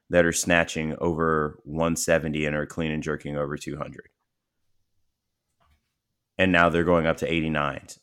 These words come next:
and they're younger, if Lou tried to go to eighty-nine, he's gonna finish fourth or fifth.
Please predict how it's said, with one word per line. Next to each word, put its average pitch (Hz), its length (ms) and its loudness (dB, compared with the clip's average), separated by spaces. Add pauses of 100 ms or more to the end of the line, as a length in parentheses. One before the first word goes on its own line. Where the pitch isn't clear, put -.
and 87 180 2
they're 82 100 0
younger, 78 400 -4 (500)
if 90 160 0
Lou 98 180 4
tried 98 200 6
to 92 60 4
go 90 120 6
to 80 60 2
eighty-nine, 80 500 0
he's 71 120 -10
gonna 78 160 -2
finish 76 340 -6
fourth 80 400 -4
or 69 60 -8
fifth. - 400 -14